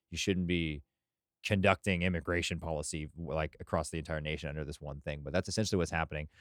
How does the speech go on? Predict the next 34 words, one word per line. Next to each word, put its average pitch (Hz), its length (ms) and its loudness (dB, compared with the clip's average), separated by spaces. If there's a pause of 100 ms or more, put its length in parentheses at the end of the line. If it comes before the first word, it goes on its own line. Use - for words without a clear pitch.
(180)
So, 123 400 12 (200)
you 120 100 8
know, 107 140 8
just 127 220 8
to 139 80 8
your 117 120 10
point 131 300 8
about, 107 240 10
like, 98 300 6 (100)
you 101 140 4
know, 78 180 0 (120)
eh, 69 80 -10 (540)
you 101 140 2
know, 82 380 0 (100)
uh, 92 100 0
both 98 300 8
of 92 60 -2
these 87 140 2
guys 82 260 4
kinda 82 200 0
going 82 240 2
away, 80 400 4 (420)
it's - 140 -10
like, 78 240 2 (440)
"Yeah, 90 520 2
if - 160 -6
he's, 139 500 -2
if 110 140 -4
he 160 160 -2
keeps - 340 0
doing 117 300 4
stuff - 280 2
like 92 220 0
this, 95 440 2